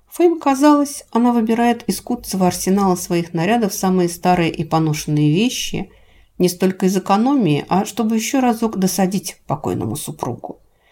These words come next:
оставить за собой последнее слово в так и незаконченном жестоком споре. «Смотри-ка, милый мой Уэн, я хоть и в старье, но живая-здоровая, а ты весь такой хитроумный и утонченный,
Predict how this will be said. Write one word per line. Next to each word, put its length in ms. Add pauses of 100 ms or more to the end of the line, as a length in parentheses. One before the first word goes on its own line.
(220)
оставить 460
за 80
собой 340
последнее 540
слово 540 (380)
в 80
так 320
и 60
незаконченном 960
жестоком 600
споре. 600 (480)
«Смотри-ка, 680
милый 340
мой 360
Уэн, 560 (580)
я 320
хоть 260
и 40
в 60
старье, 680 (220)
но 160
живая-здоровая, 1120 (460)
а 100
ты 180
весь 200
такой 280
хитроумный 640
и 160
утонченный, 880